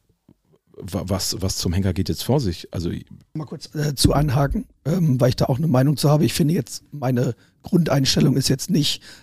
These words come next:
Speaker 2: dass journalistische, äh, Häuser in Hannover auch zwangsläufig völlig unkritisch dem Verein gegenüber
Speaker 1: Nein, nein,
Speaker 2: sein
Speaker 1: kritisch
Speaker 2: müssen.
Speaker 1: sollen sie sein, klar.
Speaker 2: Dürfen sie schon sein, sollen sie auch. Ich habe eher das Problem damit, wenn sich ein Medium sechsundneunzig Podcast,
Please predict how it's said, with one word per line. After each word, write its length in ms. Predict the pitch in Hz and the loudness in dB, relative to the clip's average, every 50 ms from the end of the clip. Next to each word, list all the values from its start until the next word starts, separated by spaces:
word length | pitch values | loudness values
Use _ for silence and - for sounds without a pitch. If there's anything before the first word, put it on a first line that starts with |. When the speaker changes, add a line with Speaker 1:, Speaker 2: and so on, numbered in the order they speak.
| - | -6
Speaker 2:
dass 300 | - 139 131 - - - - - | -2 -2 0 0 -2 -2 -2 0
journalistische, 960 | - 131 180 190 120 143 139 - - 160 131 - - 135 117 117 - 123 - _ _ _ | 0 0 2 0 2 2 2 0 0 -2 -2 -2 0 0 0 0 -2 -2 -6 _ _ _
äh, 400 | - - 120 123 120 - 120 120 - - _ _ _ _ _ _ - | -8 -6 -4 -4 -4 -4 -6 -6 -8 -10 _ _ _ _ _ _ -6
Häuser 400 | - - 147 165 170 151 143 131 | 0 2 2 2 2 2 2 2
in 80 | 123 123 | 2 2
Hannover 480 | 127 127 139 147 139 - - 135 139 - - - - _ _ _ | 2 2 2 2 2 2 0 0 -2 -4 -8 -18 -20 _ _ _
auch 140 | - - - | -12 -6 -4
zwangsläufig 880 | - - 147 135 143 - - 135 127 131 127 - 147 127 123 - - - - - - - _ _ _ _ _ | 0 2 2 2 2 2 2 4 4 2 2 2 0 0 -2 -2 -6 -12 -16 -20 -20 -20 _ _ _ _ _
völlig 560 | _ - 180 147 151 147 135 - - - - _ _ _ _ | _ -2 0 0 2 0 0 -2 -6 -8 -10 _ _ _ _
unkritisch 600 | - - 175 - - - 151 147 - 139 135 - | -16 -14 -10 -8 -4 -4 -4 -2 -2 -2 -2 0
dem 140 | - 143 143 | -2 -2 -2
Verein 260 | - - - 131 - | -2 -2 -2 -2 -2
gegenüber 240 | 160 160 104 107 117 | 0 0 2 4 4
Speaker 1:
Nein, 80 | 127 | 6
nein, 80 | 139 120 | 6 4
Speaker 2:
sein 120 | 104 98 - | 4 2 2
Speaker 1:
kritisch 180 | 123 127 - | 2 2 2
Speaker 2:
müssen. 120 | - 131 147 | 2 2 2
Speaker 1:
sollen 180 | 131 120 127 123 | 2 2 0 0
sie 140 | 98 90 87 | 0 -2 -2
sein, 180 | 87 85 85 | -2 -2 -4
klar. 160 | - - 156 | -2 2 2
Speaker 2:
Dürfen 200 | 165 156 - 165 139 | 2 4 4 4 4
sie 100 | 165 147 | 4 2
schon 220 | - - 220 175 | 2 2 2 2
sein, 240 | 147 165 165 165 151 | 4 4 4 4 4
sollen 240 | 143 139 131 143 - | 4 4 4 4 4
sie 160 | 147 - - | 2 2 2
auch. 240 | - 170 170 - - | 0 0 0 -2 -2
Ich 160 | - 135 - | -2 -2 -2
habe 100 | - 160 - - | -2 -4 0 2
eher 160 | 147 156 151 | 2 4 4
das 140 | 160 143 - | 2 0 -2
Problem 400 | - - 143 139 151 135 139 - | -4 -2 0 2 2 2 4 4
damit, 340 | 131 127 127 139 123 147 | 2 2 2 0 -2 -2
wenn 180 | 147 156 143 160 | -2 -2 0 0
sich 340 | 139 151 131 - - - - - - - - - - - _ | 0 0 -2 -2 -2 -6 -8 -12 -20 -20 -20 -20 -20 -14 _
ein 180 | - 165 160 151 | -4 -2 0 2
Medium 420 | 151 160 160 147 139 147 143 131 | 2 4 4 4 2 2 2 2
sechsundneunzig 720 | 131 143 135 - - 156 147 139 143 147 - - 139 - - | 0 2 0 0 0 0 0 0 0 0 0 -2 -2 -2 0
Podcast, 720 | - 135 - - - - 139 123 - - - - - | 0 -2 -2 -4 -4 -4 -2 -2 -2 -4 -8 -10 -14